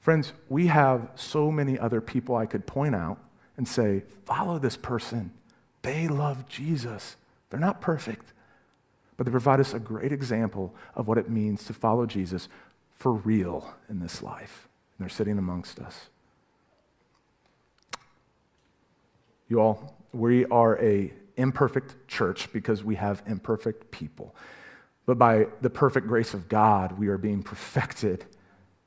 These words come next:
And you and I, we need each other as Christ is working in us. That's how we pursue Christ. But how do we not pursue Christ? We see this in verse eighteen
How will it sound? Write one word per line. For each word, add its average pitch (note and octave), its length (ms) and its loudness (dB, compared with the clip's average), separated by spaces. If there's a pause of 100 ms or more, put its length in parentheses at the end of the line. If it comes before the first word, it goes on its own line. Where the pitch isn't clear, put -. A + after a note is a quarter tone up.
(1080)
And F2+ 120 -6
you C#3 140 4
and C#3+ 80 4
I, G2 320 -2 (760)
we G2+ 140 -2
need G#2+ 160 0
each G2+ 200 -6
other F2+ 260 -4
as E2 160 -12
Christ F2 360 -8
is - 160 -14
working D#2 260 -10
in D2 140 -10
us. - 300 -16 (2000)
That's G2+ 160 -2
how G2+ 100 2
we F2 120 -8
pursue D#2+ 300 -12
Christ. - 340 -18 (800)
But C#3+ 100 6
how F#3 120 12
do F#3 80 6
we F3+ 140 6
not E3 380 8
pursue D3+ 300 0
Christ? - 460 -6 (380)
We D#3 140 8
see F3 260 6
this C#3+ 440 8
in B2+ 260 0
verse A#2+ 260 4
eighteen A#2 640 0